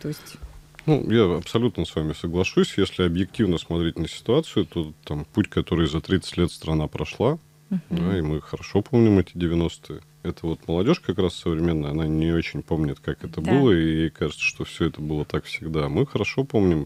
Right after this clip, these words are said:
Speaker 2: и то, что серьезнейшие изменения произошли, которые в других странах многие десятилетия занимают, это действительно так. А вот смотрите, э,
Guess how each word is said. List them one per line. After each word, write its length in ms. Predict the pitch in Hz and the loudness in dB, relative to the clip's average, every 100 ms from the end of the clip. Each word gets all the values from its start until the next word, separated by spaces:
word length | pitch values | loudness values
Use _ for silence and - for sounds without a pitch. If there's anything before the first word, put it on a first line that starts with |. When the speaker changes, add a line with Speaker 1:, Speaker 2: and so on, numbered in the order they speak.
| - | -4
Speaker 2:
и 680 | 78 80 78 76 76 76 78 - - - - - - - | -4 -2 -2 -2 -2 -4 -8 -14 -14 -14 -14 -16 -18 -4
то, 120 | 90 | -2
что 680 | - 90 85 85 85 82 82 | 0 2 4 4 4 2 0
серьезнейшие 920 | - - 101 107 123 92 92 - 85 | -2 2 4 8 6 6 0 0 -4
изменения 460 | 80 90 92 87 82 | 0 2 4 2 0
произошли, 680 | - 85 80 87 - 131 175 | -2 -2 0 -2 -2 -2 0
которые 420 | 123 - 87 80 | 0 2 2 2
в 40 | |
других 300 | 80 82 80 | 0 -2 -4
странах 400 | - 82 76 71 - | -4 -4 -2 -4 -2
многие 360 | 82 90 76 73 | 2 2 2 -4
десятилетия 680 | 71 - - - 76 - | -8 -14 -12 -8 -8 -8
занимают, 440 | 73 73 76 71 - | -8 -4 -2 -4 -6
это 260 | - 117 - | 0 2 2
действительно 540 | 87 85 - 90 - 82 | -2 -6 -2 -4 -2 -2
так. 180 | - - - | -4 -8 -6
А 100 | 95 | 0
вот 160 | 107 143 | 2 2
смотрите, 460 | 156 147 98 - - - | 2 2 2 -2 -20 -12
э, 760 | 87 85 85 85 85 85 82 | -8 -6 -4 -4 -2 -2 -4